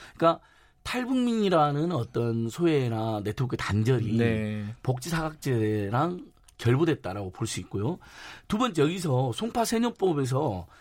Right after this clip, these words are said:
Speaker 1: 송파 세뇨 사-, 사건이 있은 다음에 우리가 법을 고쳐가지고 세모뇨법을 해가지고요. 만약에 그렇게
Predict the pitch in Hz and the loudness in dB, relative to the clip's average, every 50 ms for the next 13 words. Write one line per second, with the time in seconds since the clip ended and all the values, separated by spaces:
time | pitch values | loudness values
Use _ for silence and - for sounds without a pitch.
0 | - - - - 233 247 240 214 208 226 226 220 214 180 202 - _ _ _ - | -20 -14 -10 -6 -4 -2 -2 0 0 0 -2 -2 -2 -4 -6 -10 _ _ _ -2
1 | 156 151 143 147 170 - - - 123 127 139 139 131 131 127 117 139 131 - - | 0 0 0 0 -4 -6 -6 -6 -4 -2 -2 0 0 0 0 0 0 0 0 0
2 | 113 135 202 214 151 127 113 - - 117 110 104 104 104 - 165 175 180 170 135 | -2 0 0 0 -2 -4 -4 -2 -2 0 0 0 0 -2 0 0 2 2 2 0
3 | 120 - 101 101 104 95 98 95 92 95 98 131 165 175 147 95 85 - - - | 0 -2 -6 -4 -4 -4 -4 -6 -6 -6 -6 -4 -4 -4 -4 -6 -6 -10 -14 -20
4 | - - - - - - - - - - - 143 208 254 247 185 - - 131 160 | -20 -20 -18 -18 -16 -18 -12 -8 -4 -2 0 0 0 0 -2 -2 -2 0 2 2
5 | 165 - - - 165 160 160 160 156 - | 2 0 0 2 2 4 4 4 2 0